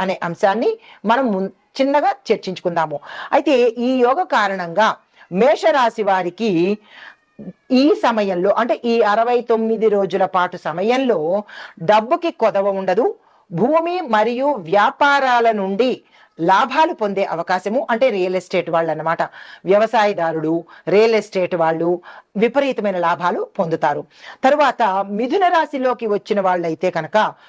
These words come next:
వృత్తి విజయాలు సాధించి ఆశించిన ఉద్యోగ అవకాశాలు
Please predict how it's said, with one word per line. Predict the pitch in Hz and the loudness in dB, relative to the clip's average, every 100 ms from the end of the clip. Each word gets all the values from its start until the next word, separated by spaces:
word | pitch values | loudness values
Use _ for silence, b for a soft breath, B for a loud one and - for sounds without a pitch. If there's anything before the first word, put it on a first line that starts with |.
| b b | b b
వృత్తి | 233 269 - 349 | 0 0 0 2
విజయాలు | 220 175 247 262 262 254 | 2 0 2 4 2 0
సాధించి | 247 175 175 170 165 - 165 190 - B B B | -2 -2 -2 -6 -8 -4 -2 -2 -4 B B B
ఆశించిన | 202 247 - 370 320 302 | 2 2 2 -2 -2 -2
ఉద్యోగ | 254 196 175 247 233 | 0 -2 2 2 4
అవకాశాలు | 208 196 202 180 185 160 160 | 2 0 -2 -2 -2 -2 -2